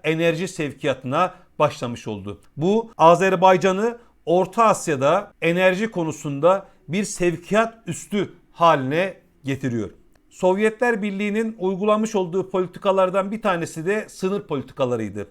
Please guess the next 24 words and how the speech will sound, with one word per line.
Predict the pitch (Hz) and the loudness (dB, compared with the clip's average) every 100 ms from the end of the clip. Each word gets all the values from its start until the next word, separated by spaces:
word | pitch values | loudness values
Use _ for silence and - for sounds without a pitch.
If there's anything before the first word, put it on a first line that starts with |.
| - - | -18 -20
Sovyetler | - 165 165 170 180 196 170 | -2 0 2 0 0 0 0
Birliği | 170 180 165 | -4 0 6
dağıldıktan | 175 170 170 - 196 | 6 6 0 0 0
sonra | 185 165 135 156 202 202 | 0 -2 -2 2 0 -2
sınırlar | - 180 185 180 190 226 226 _ - | -4 -2 0 2 4 2 0 _ -2
yapay | 151 175 233 202 | 2 4 4 2
bir | 160 | -2
şekilde | 170 156 135 143 | -8 -10 -8 -8
çizilerek | 143 160 175 196 170 190 - | -8 -8 -2 2 2 2 0
Orta | 165 175 175 220 | 0 0 2 0
Asya | - 160 | 0 -4
Türk | - 202 | -6 -8
Cumhuriyetleri | 147 160 160 160 160 160 175 | -4 -4 -2 0 -2 -2 0
arasında | 156 135 - 135 185 196 - _ | 0 -2 -4 0 2 2 -6 _
bir | 143 208 - | -4 -4 -4
çatışma | - 165 - - 196 220 175 - - | -10 -8 -8 -6 2 4 4 -2 -12
noktası | 151 165 165 151 190 | -4 -4 -2 -4 -4
haline | 147 131 131 123 | 0 2 2 -2
getirilmişti. | 113 113 117 110 107 - 107 - _ _ _ _ | -6 -8 -8 -8 -10 -8 -10 -10 _ _ _ _
Malumunuz | 143 160 170 180 165 | 0 2 2 -4 -2
olduğu | 170 165 185 | -2 0 0
üzere | 170 165 160 | 0 0 0
yine | 147 165 165 - - _ | 0 0 -2 -4 -20 _
Kırgızistan'la | 170 151 175 185 - 180 160 156 147 | -4 -2 -4 -4 0 2 4 2 2